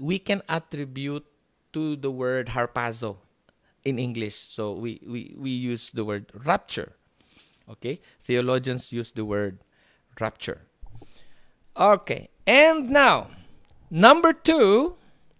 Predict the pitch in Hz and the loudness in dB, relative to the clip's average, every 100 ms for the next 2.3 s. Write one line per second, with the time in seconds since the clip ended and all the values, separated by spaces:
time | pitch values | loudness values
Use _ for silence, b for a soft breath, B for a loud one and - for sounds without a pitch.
0 | _ 165 - 165 214 - _ _ _ _ | _ -16 -4 -2 -2 -4 _ _ _ _
1 | 190 277 381 330 311 262 254 277 214 170 | 4 6 4 0 0 2 4 4 2 -2
2 | 139 143 | -2 -10